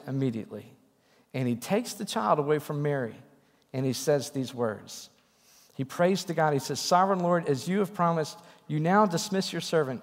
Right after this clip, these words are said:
in peace." You get the idea that he's been waiting a long time. He may have been waiting to die, <laughs> uh, but God wouldn't let him die until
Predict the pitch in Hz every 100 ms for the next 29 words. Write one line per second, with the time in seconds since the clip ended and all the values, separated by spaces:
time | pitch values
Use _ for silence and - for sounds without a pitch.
0 | - 131 - 147 113 - - - 170 208
1 | 196 170 156 160 139 113 135 143 143 143
2 | 143 143 - 123 135 143 156 139 135 110
3 | 104 - _ _ 196 208 196 160 147 131
4 | 135 165 156 123 117 107 135 127 98 -
5 | - - - - - - - - - _
6 | _ _ _ - 139 123 120 - - -
7 | _ _ _ 143 131 147 151 151 165 165
8 | 196 135 104 92 - - - - 131 -
9 | 143 131 127